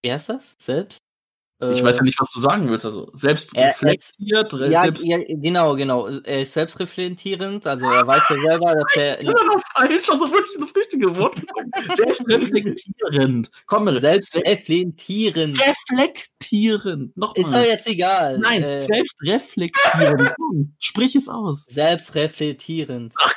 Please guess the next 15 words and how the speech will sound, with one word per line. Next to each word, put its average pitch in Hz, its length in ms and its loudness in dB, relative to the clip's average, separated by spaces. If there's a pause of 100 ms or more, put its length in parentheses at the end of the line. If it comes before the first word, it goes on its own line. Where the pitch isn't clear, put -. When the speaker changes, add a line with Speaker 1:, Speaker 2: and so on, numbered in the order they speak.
Speaker 2:
die 120 180 0
Sterne. - 560 -2
Und 170 240 2
der 226 80 2
stimmt, - 280 -2
das 359 1000 -2
ist 370 220 -4
kein 403 160 4
Witz, 359 200 -6
dieser 302 180 -2
Mann 339 160 -4
studiert, 339 800 0
ey. - 280 -14 (340)
Ja, 160 260 2
weiter. 147 480 2